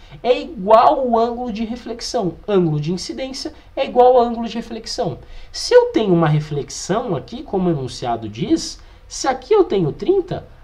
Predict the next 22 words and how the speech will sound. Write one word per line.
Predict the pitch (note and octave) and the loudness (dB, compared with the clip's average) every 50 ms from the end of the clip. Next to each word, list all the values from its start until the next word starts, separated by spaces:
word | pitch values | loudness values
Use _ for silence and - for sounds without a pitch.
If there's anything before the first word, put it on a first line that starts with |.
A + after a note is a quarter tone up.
| - - | -16 -6
aqui | - - C4 C4 - - - C4 | -2 -2 -2 -2 -4 -14 -8 -2
eu | C#4+ F4 E4+ | 0 0 2
também | - - E4 E4+ E4+ G#3 F#3 A3+ E4 G4 E4+ | 4 6 6 6 6 4 2 2 2 0 0
tenho | E4+ - E4+ E4+ E4+ E4 | 2 4 6 6 6 6
que | - D#4+ | 4 0
ter | D#4+ - E4 E4+ | 0 2 2 2
trinta, | E4 - E4 D#4+ E4+ E4+ E4 D#4+ | 2 4 4 4 4 4 2 0
galera. | F#3+ C#3+ B2+ A#2 G2+ F#2+ F#2+ F#2+ - - - - | -2 -2 -2 -2 -4 -8 -10 -14 -16 -20 -12 -4
Porque | - A3 G#3 G#3+ - A3 E3 C3+ - - | -2 -2 -2 0 2 0 0 0 0 -6
são | - - - B3 B3 A3 F#3 D#3+ | -10 -4 -2 -2 0 2 2 0
ângulos | D3 C#3 C3 B2+ B2 A#2 A2+ A#2 - - - - | 0 0 -2 -4 -4 -4 -6 -8 -10 -16 -10 -4
incidente | E3+ F3 E3 D#3 - - A3 A#3 A3 A#3 G#3+ G3+ A3 A#3+ - - - F#4 - - - _ _ - - - - - - - - - - - - - - - - - | -2 -2 -2 -2 -4 -8 -10 -8 -4 -2 -2 -2 -2 -4 -10 -12 -14 -14 -16 -18 -20 _ _ -20 -20 -20 -20 -20 -20 -20 -20 -20 -20 -20 -20 -20 -20 -20 -10 0
e | G4 F4+ F4+ | 4 6 6
ângulo | G#3+ G3 G3 G#3 A3 B3 B3+ D4+ D4+ - - - - - - - - - - - - - _ - - | 6 6 2 2 0 -6 -10 -12 -14 -16 -20 -20 -20 -20 -20 -20 -20 -20 -20 -20 -20 -20 _ -20 -18
de | - A3+ B3 A#3+ A#3+ B3+ E4 - - - - - | -14 -10 -6 -6 -6 -6 -8 -12 -14 -20 -14 -6
reflexão. | - B3 B3 - - A3 F#3+ F#3+ F#3+ - - - B3 F#3 B2+ - - - - - - - | -4 -4 -2 -2 -2 -2 -2 -2 -4 -6 -4 -2 -2 -2 -2 -4 -10 -20 -20 -6 2 4
E | F4+ | 4
esses | - - - A3+ G#3 E3 | 4 2 -2 -4 -4 2
dois | D#3+ F#3 F3+ E3+ F3 D#3 C#3 | 4 8 8 8 6 4 0
ângulos, | C#3+ C3 B2+ B2 B2 B2 - | -2 -4 -4 -4 -6 -8 -8
pelo | - - E3 D3 C#3 | -6 -4 -4 -4 -4
princípio | C3 - D#3 D3+ D3+ C#3 - - - - E3 D3+ - - - A#2 - | -6 -6 -4 -4 -4 -4 -6 -8 -8 -4 -4 -4 -4 -4 -8 -10 -10